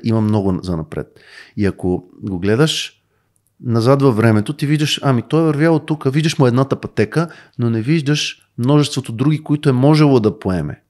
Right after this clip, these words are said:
И си кажеш: „Ама то е много лесно, бе, то си върви тука.“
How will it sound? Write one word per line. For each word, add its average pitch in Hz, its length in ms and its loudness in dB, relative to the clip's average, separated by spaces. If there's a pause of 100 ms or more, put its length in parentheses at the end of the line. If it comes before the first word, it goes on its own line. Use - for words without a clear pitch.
(500)
И 139 80 -6
си - 80 -8
кажеш: 175 260 2
„Ама 151 160 2
то - 140 -6
е 180 40 0
много 196 260 0
лесно, 226 320 0
бе, 156 120 0
то 175 180 -2
си - 140 -8
върви 165 240 -4
тука.“ 117 340 -10